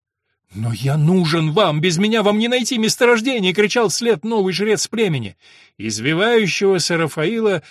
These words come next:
держали за локти крепкие чёрные руки.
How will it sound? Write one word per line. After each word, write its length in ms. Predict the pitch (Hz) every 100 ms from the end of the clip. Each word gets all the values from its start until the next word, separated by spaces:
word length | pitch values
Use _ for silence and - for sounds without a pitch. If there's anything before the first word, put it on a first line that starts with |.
| _
держали 580 | 131 135 120 113 185 175
за 160 | 135 139
локти 420 | 165 165 - 156
крепкие 680 | - 139 165 170 - 156 143
чёрные 480 | 147 135 123 123
руки. 420 | 117 131 113 -